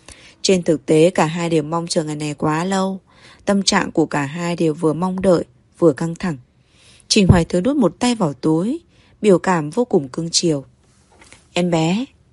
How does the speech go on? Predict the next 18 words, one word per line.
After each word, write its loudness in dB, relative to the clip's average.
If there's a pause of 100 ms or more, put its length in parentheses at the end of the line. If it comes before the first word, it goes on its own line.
(280)
em 0
không -2
đến 0
nữa. -2 (560)
Anh -2
còn 0
tưởng -2 (120)
anh -2
bị -6
bỏ -2
rơi 0
rồi." -6 (920)
Cô 6
ôm 6
lấy -2
eo -2
anh 0
làm -2